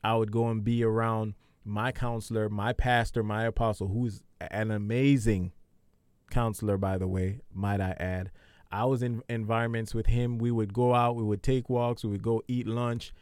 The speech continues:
I, get yourself in environments where people, where you're, you're being loved and people are helping to restore you. Don't isolate yourself.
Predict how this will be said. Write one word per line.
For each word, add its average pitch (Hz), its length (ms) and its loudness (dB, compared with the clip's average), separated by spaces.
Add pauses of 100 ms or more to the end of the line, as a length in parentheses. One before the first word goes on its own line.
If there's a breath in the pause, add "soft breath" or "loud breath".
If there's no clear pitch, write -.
(440 soft breath)
I, 123 160 4 (200)
get 151 300 2
yourself 156 520 0
in 131 100 -2
environments 117 1000 0 (480)
where 117 420 2
people, 139 540 2
where 117 180 0
you're, 113 380 0
you're 117 260 -2
being 131 380 -2
loved 135 680 0 (260 soft breath)
and 110 160 -6
people 131 240 0
are 117 140 0
helping 110 400 -2
to 110 140 -4
restore 98 480 -4
you. 101 160 -8 (360 soft breath)
Don't 131 400 2
isolate 120 560 0
yourself. - 480 -12